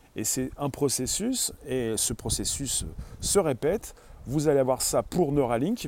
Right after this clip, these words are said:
puisque on va avoir des news apparemment le vingt-huit août prochain. Et dans un premier temps, pour ceux qui en ont besoin,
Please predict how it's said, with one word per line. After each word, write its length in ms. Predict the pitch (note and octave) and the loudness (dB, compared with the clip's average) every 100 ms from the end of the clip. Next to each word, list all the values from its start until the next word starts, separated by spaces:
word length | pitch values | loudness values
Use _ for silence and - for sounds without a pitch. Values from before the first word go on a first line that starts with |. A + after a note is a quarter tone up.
| - | -6
puisque 400 | E3 E3 - C#3 A2+ - - - | 0 2 4 4 4 2 -14 -8
on 80 | A#2 | 0
va 120 | B2+ | 4
avoir 180 | D3 C3+ | 6 6
des 100 | C#3+ | 4
news 280 | D3+ C#3+ A#2+ | 2 2 2
apparemment 480 | B2+ D3 C3+ C3+ A#2 | 2 2 2 0 4
le 120 | B2 | 6
vingt-huit 380 | C#3+ E3 D3 - | 6 4 0 -4
août 80 | C3+ | -4
prochain. 480 | - A#2 - E3 - - - - - | -4 -4 -4 -6 -8 -14 -16 -16 0
Et 300 | B2+ B2+ A#2+ - _ _ - | 2 2 0 -6 _ _ 0
dans 240 | D3+ D#3 | 2 2
un 60 | F3+ | 0
premier 300 | G3 F#3 E3 | 0 0 0
temps, 220 | E3+ C#3 | -2 -2
pour 160 | C3 | -4
ceux 160 | - D#3 | -4 -2
qui 100 | D3 | -2
en 60 | C3 | -2
ont 80 | |
besoin, 440 | A#2+ B2 A#2+ B2 | 0 0 0 -2